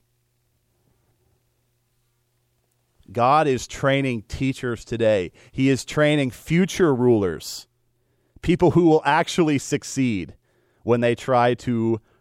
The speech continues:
rule the world. And this will be part of a new world government that will actually work, that will actually help people.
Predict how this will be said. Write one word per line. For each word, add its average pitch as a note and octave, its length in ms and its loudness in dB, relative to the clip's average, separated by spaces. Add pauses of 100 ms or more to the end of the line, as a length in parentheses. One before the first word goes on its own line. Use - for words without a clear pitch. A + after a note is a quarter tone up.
(200)
rule D3 520 4
the D3+ 80 4
world. D3 540 2 (1200)
And A2+ 120 -4
this C3+ 160 -2
will D3 60 -2
be C#3 120 0
part C#3 300 2
of B2 280 0 (440)
a A2 100 0
new C#3 340 4
world C#3 380 4
government C3 520 0
that B2+ 140 4
will B2 200 0
actually C3+ 540 -2
work, A2+ 440 -2 (220)
that B2 160 2
will B2+ 220 -2
actually C3 540 -2
help A#2 280 0
people. F2+ 480 -10